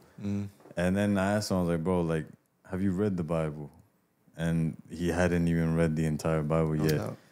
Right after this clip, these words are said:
Speaker 2: And then I, I brought up to him, 'cause he was trying to, like, bring up the point of how, like, the Trinity was real. And he, he, like, as he was saying the example <laughs> of the Trinity,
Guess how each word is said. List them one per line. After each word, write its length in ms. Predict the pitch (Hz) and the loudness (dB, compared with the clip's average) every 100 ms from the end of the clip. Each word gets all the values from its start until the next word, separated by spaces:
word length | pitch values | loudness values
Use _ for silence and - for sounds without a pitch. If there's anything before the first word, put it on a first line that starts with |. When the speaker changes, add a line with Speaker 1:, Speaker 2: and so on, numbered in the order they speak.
| _ - | _ -4
Speaker 2:
And 140 | 92 | -2
then 80 | 110 | 0
I, 200 | 107 87 | 0 0
I 20 | |
brought 360 | 92 104 107 98 | 0 0 0 0
up 240 | 95 95 | -2 -2
to 120 | - 87 | -2 0
him, 360 | 87 85 82 69 | 2 2 -2 -2
'cause 140 | 90 | -2
he 100 | 104 | 0
was 140 | 113 | 0
trying 260 | - 113 113 | 0 0 2
to, 60 | 107 | 2
like, 320 | 92 85 - _ - | 2 0 -6 _ -6
bring 220 | 98 107 | 0 0
up 100 | 92 | 0
the 80 | 80 | -4
point 300 | - 98 95 | -2 0 2
of 80 | |
how, 180 | 82 90 | 2 2
like, 300 | 87 85 92 | 2 2 2
the 80 | 78 | -2
Trinity 480 | - - 92 82 82 | -4 0 0 0 -2
was 180 | 76 76 | -4 -4
real. 300 | 82 73 69 _ _ _ _ _ _ _ _ _ _ - | -4 -4 -10 _ _ _ _ _ _ _ _ _ _ -6
And 160 | 85 90 | 0 2
he, 100 | 92 | 2
he, 200 | 76 85 | 0 -4
like, 220 | 87 95 | -2 -2
as 240 | - 120 120 | 0 -2 0
he 60 | |
was 160 | 131 123 | 0 0
saying 300 | 214 123 131 | 0 0 2
the 100 | 131 | 0
example 560 | 113 95 110 120 147 143 | 0 0 0 0 0 -2
<laughs> 140 | - | 0
of 120 | 190 | 0
the 120 | 170 | 0
Trinity, 500 | 175 - 156 170 175 | 0 0 0 2 2